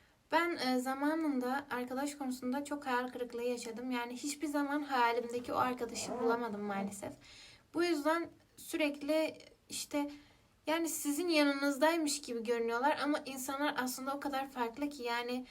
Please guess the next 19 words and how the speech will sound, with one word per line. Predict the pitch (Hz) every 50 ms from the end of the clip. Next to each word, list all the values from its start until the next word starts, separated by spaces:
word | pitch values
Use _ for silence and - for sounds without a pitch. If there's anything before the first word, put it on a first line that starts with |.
| - - - - -
gerçek | 262 269 269 262 - - 339 339 -
yüzlerini, | 294 294 277 254 254 262 247 240 240 240
insanların | 240 254 254 247 247 262 254 247 254 277 285
gerçek | 285 262 254 254 - 302 285 294
yüzlerini | 277 254 247 240 233 233
tanıdıkça | 233 247 285 277 285 247 247 - - - 302 262 - 269
onlarla | 254 254 269 285 285 269
arkadaşlık | 247 240 247 247 254 247 240 233 - - - - - -
etmeyi | 247 247 247 240 247 254 285 269 -
bırakalı | 247 240 233 233 - 240 247 254
çok | - - 277 269 -
oldu | 262 240 226 226 269 285
ve | 285 294 302 302 - - - - - -
yalnızlığımla | - 277 277 269 277 277 254 247 262 285 311 339 359 339 254
barışığım. | 254 247 247 - - - 320 294 254 254 269 - - - - - _ -
Yani | 254 254 262 262 262
yalnızken | 262 254 269 302 285 - - 277 269 254
daha | 254 254 254 285
mutluyum. | 277 262 220 - - 208 226 233 254 254